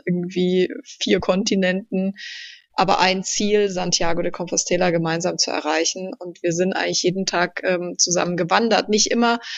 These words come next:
Schritt für Schritt, jede Minute, manchmal in verschiedenen Konstellationen auch, ähm, verschiedenen Untergrüppchen. Oder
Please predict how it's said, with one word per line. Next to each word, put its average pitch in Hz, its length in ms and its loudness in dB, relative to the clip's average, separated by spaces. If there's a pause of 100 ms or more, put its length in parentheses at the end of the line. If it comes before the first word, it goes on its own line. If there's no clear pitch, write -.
(160)
Schritt 311 260 2
für 233 160 2
Schritt, 320 320 2
jede 240 300 2
Minute, 254 580 2
manchmal 220 540 0
in 208 220 0
verschiedenen 214 720 2
Konstellationen 226 1000 2
auch, 226 340 2
ähm, 208 420 0
verschiedenen 202 460 0
Untergrüppchen. 220 1040 2
Oder 190 380 2